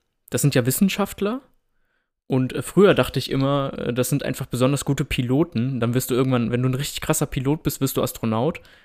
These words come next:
Und es sind ja einfach Wissenschaftler, denen quasi beigebracht wird, wie man, äh, wie man Astronaut ist oder wird. Und ich find's krass, dass es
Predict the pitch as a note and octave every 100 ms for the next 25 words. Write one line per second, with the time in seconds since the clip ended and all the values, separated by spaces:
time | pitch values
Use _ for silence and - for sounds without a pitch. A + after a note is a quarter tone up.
0 | _ _ B2+ B2+ - - C3+ B2+ - B2
1 | - - - C#3 A2+ G#2+ A#2+ A#2 A2+ -
2 | _ - A#2+ A#2 A#2 A2+ A#2 B2+ B2 A#2+
3 | - - A#2+ A#2 A#2 A#2 A2+ A2+ A2+ B2
4 | A#2 A2+ A2+ B2 _ _ _ _ _ _
5 | _ _ _ - B2 A#2 A2+ - A#2+ A2+
6 | D#3 - _ - C3 - - - A#2 A2
7 | A2+ B2 - - - - _ _ _ _
8 | _ _ - A#2+ A#2+ - - - - C3
9 | - C3 - - B2 - - A2+ A2+ -
10 | - - - B2 - - -